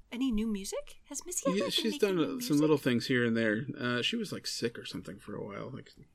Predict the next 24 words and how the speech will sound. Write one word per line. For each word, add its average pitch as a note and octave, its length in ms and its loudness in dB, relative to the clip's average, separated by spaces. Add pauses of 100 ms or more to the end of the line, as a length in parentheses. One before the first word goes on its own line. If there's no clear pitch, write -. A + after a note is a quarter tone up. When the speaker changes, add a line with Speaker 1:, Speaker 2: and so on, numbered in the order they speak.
Speaker 1:
Collaborative, E4 760 6
right? F#3+ 220 -8
She D4 140 -2
does D#4+ 160 -2
a - 20 0
lot C#4+ 180 2
of, - 60 -10
she's G3 140 -4
done B2+ 140 6
Speaker 2:
Yeah, A#2 60 6
Speaker 1:
some - 100 0
Speaker 2:
she A2 80 -2
Speaker 1:
little C3 140 4
Speaker 2:
does B2 120 0
a B2 40 0
lot - 180 6
of - 40 2
Speaker 1:
collaborative A3 140 4
Speaker 2:
collabs. F#2 220 0
Speaker 1:
things, F#3 280 -6
but A3 120 -6
not A#3+ 320 4
her B3+ 200 -6
own, A3+ 460 -4